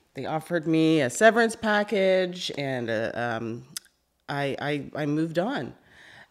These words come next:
And, um, at the time, I was, um, a mother of a, a young child. My son was only two at the time, and this goes back to twenty sixteen. And, um,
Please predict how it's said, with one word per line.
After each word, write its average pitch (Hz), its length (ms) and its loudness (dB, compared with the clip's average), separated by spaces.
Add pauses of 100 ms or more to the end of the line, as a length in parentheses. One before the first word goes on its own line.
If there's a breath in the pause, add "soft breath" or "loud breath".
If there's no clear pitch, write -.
(100)
And, 165 580 4
um, 165 400 4 (320)
at 185 160 0
the 202 80 0
time, 196 720 -2
I 175 460 2
was, 160 580 2
um, 151 440 0
a 151 80 -4
mother 151 320 0
of 147 220 -2
a, 143 260 -2
a 151 80 -6
young 143 260 -4
child. 131 440 -2
My 139 200 -4
son 135 280 -4
was 135 160 -6
only 135 300 -6
two 143 340 -4
at - 140 -4
the 135 60 -8
time, 123 360 -8
and 156 100 -4
this 202 160 -4
goes 262 200 -2
back 185 260 2
to 180 80 -6
twenty 156 480 -4
sixteen. 147 800 -2 (1300 loud breath)
And, 208 380 4
um, 202 500 6